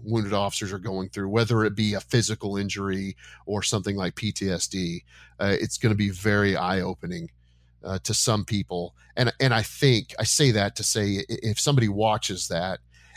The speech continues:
and it speaks to them about somebody in public safety that they know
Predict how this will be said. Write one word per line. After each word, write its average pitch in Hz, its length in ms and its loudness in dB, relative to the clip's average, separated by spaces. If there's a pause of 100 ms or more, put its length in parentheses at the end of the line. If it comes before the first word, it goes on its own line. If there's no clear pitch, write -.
and 117 100 4
it 101 120 0
speaks - 500 4
to 123 100 2
them 104 240 2
about 95 300 0
somebody 113 400 2
in 98 80 0
public 104 320 -2
safety 107 400 0
that 92 200 -4
they 101 160 0
know 92 420 -8